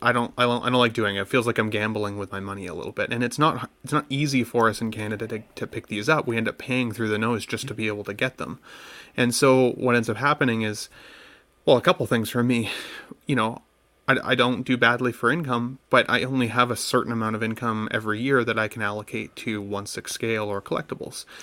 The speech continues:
So if the dollar amount per figure is going to ex-, exponentially increase, I'm gonna have to get a whole lot more selective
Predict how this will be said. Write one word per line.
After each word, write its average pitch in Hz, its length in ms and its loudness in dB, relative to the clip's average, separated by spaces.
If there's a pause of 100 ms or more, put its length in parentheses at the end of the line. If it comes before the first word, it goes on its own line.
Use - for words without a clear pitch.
(220)
So 127 400 4
if - 300 -4
the 123 400 0 (140)
dollar 139 440 4
amount 117 360 -2
per - 240 -6
figure 113 720 -2
is 113 180 -6
going 113 220 0
to - 120 -8
ex-, - 260 -6 (100)
exponentially 117 1040 -2
increase, - 640 -6 (480)
I'm 117 100 -4
gonna 165 120 0
have 143 160 2
to - 60 -12
get 127 100 2
a 120 40 -4
whole 135 360 0
lot 127 200 2
more 117 220 -4
selective 107 880 -4